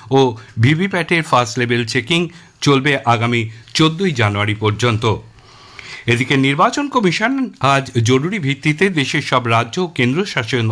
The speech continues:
অঞ্চলের মুখ্য নির্বাচনী আধিকারিকদের নিয়ে বৈঠকে বসতে চলেছে। মুখ্য নির্বাচন কমিশনার জ্ঞানেশ কুমার সকাল দশটা থেকে সিইওদের সঙ্গে এই বৈঠক করবেন।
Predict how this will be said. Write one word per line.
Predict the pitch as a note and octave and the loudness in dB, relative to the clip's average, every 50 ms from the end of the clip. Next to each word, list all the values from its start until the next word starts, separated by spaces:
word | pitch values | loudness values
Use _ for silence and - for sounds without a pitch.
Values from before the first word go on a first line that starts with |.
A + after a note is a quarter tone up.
| A2 A2+ | -2 0
অঞ্চলের | A2+ A2 A2 A2 A2+ C#3+ C3 C#3+ D3+ C#3+ | 2 2 4 2 2 0 -2 0 0 0
মুখ্য | B2 C3 D#3 D3 - F3 E3 | -2 -2 -6 -4 -2 0 0
নির্বাচনী | C#3+ A#2+ A#2 A#2+ A#2+ A#2+ A2 C3 B2+ B2 B2 | 2 0 0 0 0 -2 -2 -2 -2 -2 0
আধিকারিকদের | A2 G#2+ A2 A#2+ A2+ A2 B2 A#2 A#2 A2+ A2+ A#2+ B2 B2+ | 0 0 -2 -2 -2 -2 -2 -2 -2 -2 -2 -2 -2 0
নিয়ে | B2+ C#3 D3+ D3+ D3+ D3+ - - - _ - | 0 0 0 0 -2 -6 -12 -20 -20 _ 0
বৈঠকে | A#2+ C3+ D3+ D#3 G3 F#3 - A#2 | 2 4 4 2 0 -2 -4 -4
বসতে | G2+ G#2 G#2+ G#2+ - A#2 A2+ | -2 -2 -2 -2 -2 -2 -2
চলেছে। | B2+ B2+ C3+ D3 C#3 F3 F3 F3 F3 - - - - - - - | 0 0 0 0 0 0 -2 -2 -4 -8 -16 -18 -20 -6 0 2
মুখ্য | D3 F3+ F#3+ - A#3 A#3+ | 4 4 4 2 0 0
নির্বাচন | A#3 G#3 E3 D3+ D#3+ D3 D3+ E3+ D#3+ D#3+ | 2 0 0 0 -2 -2 -2 -2 -4 -4
কমিশনার | D#3+ D#3 D#3 D#3 D3+ F3 D#3+ E3 D#3+ C#3+ A#2 | -2 -2 -2 -2 -2 -2 -2 -2 -2 -2 -2
জ্ঞানেশ | B2 B2 C3 D3+ F#3+ F#3+ - | -2 0 0 0 -2 -4 -4
কুমার | - G3 F#3 C#3+ F#2+ D#2+ D#2+ - - - - - - | -2 0 0 0 0 -2 -4 -12 -18 -20 -20 -18 -6
সকাল | - C#3 B2+ A2+ B2+ B2 A#2 G#2+ | -2 0 0 2 2 0 0 0
দশটা | A#2+ A#2 B2 - - F3 | 0 -2 -2 -2 -4 -6
থেকে | D#3+ F3+ D#3+ - F3 E3+ E3+ D#3+ | -4 -6 -4 -2 0 0 0 -2
সিইওদের | E3 - C#3+ A#2 A#2 A#2 A2+ G#2+ A#2 A2+ A2+ - | -2 -4 -2 -2 0 -2 -2 -2 -2 -2 -2 -2
সঙ্গে | B2+ A#2+ B2+ D3+ D3 D3 D3 - - - - - | -2 -2 0 0 0 0 -2 -6 -16 -14 -4 -2
এই | B2+ B2+ A#2 | 0 0 0
বৈঠক | G#2+ A#2+ B2+ B2 - C#3 A#2 - - | 2 0 0 0 0 -2 -4 -2 0
করবেন। | A#2 A2 G#2 A#2 A#2 G#2+ | 0 2 2 2 0 0